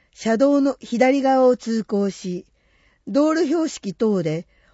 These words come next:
歩道を通行できるときに、歩道を通行するときは車道寄りを通行し、歩行者の通行を妨げるときには一時停止する必要があります。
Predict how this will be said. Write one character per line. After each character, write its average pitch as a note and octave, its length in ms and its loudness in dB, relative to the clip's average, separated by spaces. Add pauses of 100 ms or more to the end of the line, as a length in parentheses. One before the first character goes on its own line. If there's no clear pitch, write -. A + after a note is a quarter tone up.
歩 B3 180 4
道 D4+ 180 4
を D4+ 160 0
通 C#4 300 -4
行 C#4+ 260 0
で A#3+ 140 0
き C#4+ 120 -4
る A3+ 140 -2
と E3 120 -6
き G3 180 -6
に、 D#3 240 -6 (500)
歩 C4 220 2
道 D#4 260 0
を D#4 120 -2
通 D4+ 280 -4
行 D4 220 -2
す C#4+ 160 -6
る C#4 120 -2
と C4+ 140 -4
き A#3+ 200 -2
は E3 240 0 (560)
車 B3+ 220 0
道 D4+ 280 2
寄 C#4+ 160 4
り C4+ 100 0
を C#4 140 2
通 B3 260 -6
行 A#3 240 0
し、 G#3+ 320 -8 (380)
歩 C4 160 -4
行 F4+ 240 -2
者 G#3+ 180 -2
の F3 180 -4
通 C4+ 300 -4
行 C4 340 2
を B3+ 220 4
妨 C4 460 -4
げ D4 140 -2
る B3+ 120 -2
と E3+ 140 -6
き A3 160 -6
に G3 180 -2
は D#3 220 -6 (580)
一 B3 280 -2
時 E4 140 0
停 D#4+ 220 -2
止 A3+ 200 -4
す D#3+ 140 -6
る E3 140 -2
必 - 240 -8
要 F#3+ 180 2
が F3 140 0
あ D#3 60 -2
り C#3 140 -4
ま C#3+ 160 -8
す。 - 220 -20